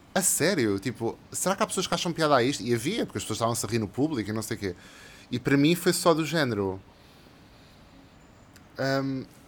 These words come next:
eu não acho que ele tenha que pedir desculpa, mas acho que se ele escolhe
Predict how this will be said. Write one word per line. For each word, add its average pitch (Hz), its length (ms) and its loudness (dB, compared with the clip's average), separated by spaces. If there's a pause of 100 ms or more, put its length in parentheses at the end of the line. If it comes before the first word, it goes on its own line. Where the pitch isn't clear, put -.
eu 151 100 0
não 170 100 4
acho 185 160 2
que 190 60 2
ele 170 80 2
tenha 151 280 2
que - 60 -12
pedir 151 160 -2
desculpa, 185 600 0 (280)
mas 113 200 0
acho 123 300 6
que - 80 -12
se - 280 0
ele 127 100 6
escolhe 101 840 4